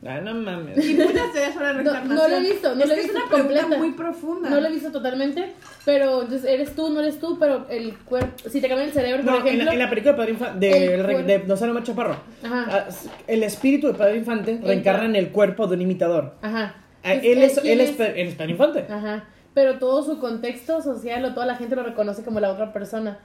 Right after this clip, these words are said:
Speaker 1: No,
Speaker 3: Entonces
Speaker 1: pero lo reconoce como perro infante. Siento que lo que más te reconoce como, como la persona en sí
Speaker 3: Ujú.
Speaker 1: y como tu identidad
Speaker 3: Lo que
Speaker 1: como per-,
Speaker 3: piensas, lo que
Speaker 1: es lo que
Speaker 3: haces.
Speaker 1: piensas, lo que haces.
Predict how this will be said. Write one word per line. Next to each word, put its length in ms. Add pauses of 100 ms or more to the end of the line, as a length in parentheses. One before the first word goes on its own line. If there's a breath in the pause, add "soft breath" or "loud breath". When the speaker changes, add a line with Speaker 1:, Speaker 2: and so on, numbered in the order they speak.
Speaker 1:
No, 160
Speaker 3:
Entonces 140
Speaker 1:
pero 140
lo 80
reconoce 400
como 220
perro 120
infante. 240
Siento 280
que 80
lo 100
que 140
más 320
te 180
reconoce 400
como, 400 (240)
como 160
la 140
persona 360
en 80
sí 360
Speaker 3:
Ujú. 120
Speaker 1:
y 200
como 240
tu 100
identidad 380
Speaker 3:
Lo 40
que 100
Speaker 1:
como 120
per-, 80
Speaker 3:
piensas, 200
lo 60
que 120
Speaker 1:
es 60
lo 120
que 60
Speaker 3:
haces. 100
Speaker 1:
piensas, 220
lo 100
que 80
haces. 320